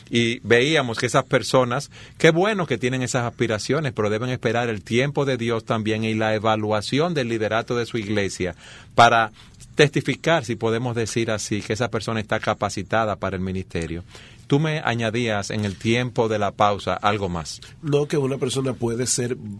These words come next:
Speaker 2: eh, bivocacional. O sea, un, un pastor puede estar en una iglesia que no tenga suficiente recursos para poder sostenerlo a tiempo completo, o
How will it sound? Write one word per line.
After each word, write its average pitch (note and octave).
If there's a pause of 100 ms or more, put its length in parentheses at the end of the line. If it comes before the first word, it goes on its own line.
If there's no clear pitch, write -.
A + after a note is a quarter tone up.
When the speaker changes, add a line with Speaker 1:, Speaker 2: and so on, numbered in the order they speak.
(100)
Speaker 2:
eh, A#2+
bivocacional. G#2+
O -
sea, A2
un, G2+
un G#2+
pastor B2
puede A#2+
estar A#2+
en A2
una A#2
iglesia A#2
que G#2+
no G#2
tenga A2+
suficiente G#2+ (380)
recursos A#2
para G#2+
poder G#2
sostenerlo A2
a G#2
tiempo G#2+
completo, A2
o G2+